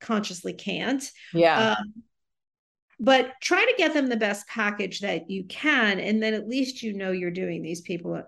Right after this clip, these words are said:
Speaker 1: a favor.
Speaker 2: Yeah, I know, again, that the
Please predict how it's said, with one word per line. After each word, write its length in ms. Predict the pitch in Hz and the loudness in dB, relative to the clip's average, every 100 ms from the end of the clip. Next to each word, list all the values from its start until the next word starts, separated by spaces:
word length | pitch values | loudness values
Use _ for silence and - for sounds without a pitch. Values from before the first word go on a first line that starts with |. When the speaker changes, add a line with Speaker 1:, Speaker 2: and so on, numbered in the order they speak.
| 190 | -10
Speaker 1:
a 40 | |
favor. 640 | 170 254 302 214 175 185 - _ _ _ - - _ _ _ _ | -2 2 2 0 -4 -8 -16 _ _ _ -20 -20 _ _ _ _
Speaker 2:
Yeah, 320 | 160 151 147 - | 0 2 2 2
I 120 | 196 | 2
know, 340 | 226 233 233 | 6 6 6
again, 460 | 202 190 202 208 180 | 4 4 4 4 4
that 180 | 170 160 | 0 0
the 220 | 165 - | -4 -4